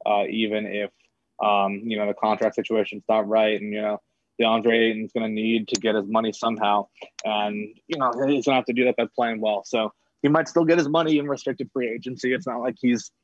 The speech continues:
you know, been told to go home or that he's never gonna play for this team again.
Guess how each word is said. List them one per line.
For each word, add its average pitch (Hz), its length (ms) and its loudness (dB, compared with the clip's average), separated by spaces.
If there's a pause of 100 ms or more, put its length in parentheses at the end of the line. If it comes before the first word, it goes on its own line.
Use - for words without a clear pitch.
(140)
you 131 80 0
know, 113 140 2
been 117 180 -2
told 120 260 2
to 113 60 -2
go 113 240 2
home 117 420 2
or 113 180 0
that 110 140 2
he's 110 140 -4
never 117 200 2
gonna 113 120 0
play 113 200 0
for 110 100 -2
this 104 160 -4
team 117 260 -2
again. 95 440 -4